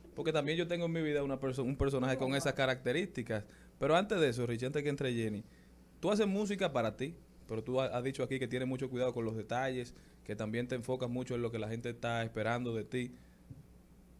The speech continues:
La gente tiene la percepción de que cuando hay artistas que hacen este tipo de música, solamente piensan en el arte. Richie piensa en, en dinero, Richie firmaría.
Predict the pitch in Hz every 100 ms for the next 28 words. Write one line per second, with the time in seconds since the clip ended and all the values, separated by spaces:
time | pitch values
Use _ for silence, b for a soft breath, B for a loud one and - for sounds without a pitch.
0 | - 131 170 208 208 185 185 170 156 151
1 | 139 131 131 127 127 156 156 151 147 139
2 | - 135 143 139 143 143 143 139 127 110
3 | 117 117 127 143 151 151 143 139 139 147
4 | 131 107 117 113 101 95 - - - 160
5 | 214 180 180 185 185 175 165 147 135 151
6 | 156 175 127 110 143 175 175 165 147 180
7 | 127 104